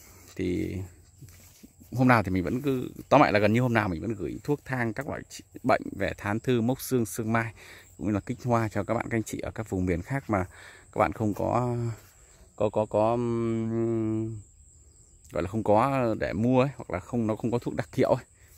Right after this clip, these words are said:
thì mình cũng gửi cho các bạn, các anh chị nhé. Đấy, gửi về từ miền Nam đến miền Bắc luôn. Đó thì, ờ, về cái việc mà, ờ, phun phóng ấy, thì các bạn cứ phun bình thường,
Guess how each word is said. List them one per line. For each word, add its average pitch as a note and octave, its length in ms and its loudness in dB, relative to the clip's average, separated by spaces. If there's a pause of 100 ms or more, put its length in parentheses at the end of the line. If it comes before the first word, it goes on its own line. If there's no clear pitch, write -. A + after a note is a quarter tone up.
thì F2+ 60 -8
mình E2+ 120 -2
cũng G#2+ 100 -4
gửi D#2+ 160 -4
cho G2+ 100 -4
các G#2+ 80 -4
bạn, - 140 -4
các A2+ 60 -2
anh A2+ 60 -2
chị - 220 -6
nhé. A#2+ 120 -4 (240)
Đấy, - 100 -8
gửi D#2 240 -6
về F2+ 260 0
từ F#2+ 160 2
miền F2+ 260 0
Nam A2 180 2 (500)
đến A2 160 0
miền G2 160 0
Bắc - 220 -2
luôn. A#2 120 2 (400)
Đó F2+ 180 -2
thì, - 240 -4 (1080)
ờ, E2 640 0
về F2+ 260 4
cái G#2+ 160 -2
việc G2+ 160 -2
mà, E2 260 -2 (140)
ờ, - 100 -10 (300)
phun C#3 200 4
phóng A#2 240 2
ấy, D3+ 120 -4
thì F#2+ 140 -2
các G#2+ 140 -2
bạn A#2+ 120 0 (100)
cứ - 120 -4
phun B2 280 2
bình G2 120 4
thường, G2 240 0